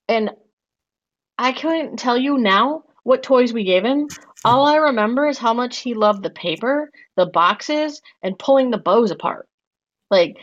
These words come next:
he put his feet in a box and just sat with his feet in a box and just laughed and laughed. And we're like, "We spent a, a lot of money on these awesome toys." And of course, you know,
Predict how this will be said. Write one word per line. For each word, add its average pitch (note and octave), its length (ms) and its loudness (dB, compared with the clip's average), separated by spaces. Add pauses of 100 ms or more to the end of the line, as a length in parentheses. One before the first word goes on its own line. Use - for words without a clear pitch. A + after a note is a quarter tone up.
(460)
he - 160 -4
put D#4 160 2
his B3+ 120 0
feet - 320 -2
in B3 80 -2
a G#3+ 40 0
box - 560 -2
and G#3+ 180 -2
just A3 180 -6
sat B3 520 -2
with G3 80 -6
his G#3 140 -8
feet A#3 200 -8
in G3+ 60 -8
a G3 40 -4
box F3 500 -2 (300)
and G#3 140 -4
just G3+ 160 -8 (140)
laughed A#3 640 2
and F#3+ 140 -4
laughed. C4+ 460 0
And A3+ 140 -4
we're A#3 80 -4
like, A#3+ 260 -4 (380)
"We C#4+ 360 -10 (240)
spent - 300 -6
a, A#4 280 -6
a - 20 -6
lot F4 180 -2
of C4+ 60 -4
money E4+ 260 -2
on A#3+ 140 0
these G3+ 200 -4 (100)
awesome C#4+ 320 0
toys." G3+ 560 -2
And A3 300 -2
of G#3 100 -6
course, G#3+ 300 -2
you G#3 140 -2
know, F3 260 4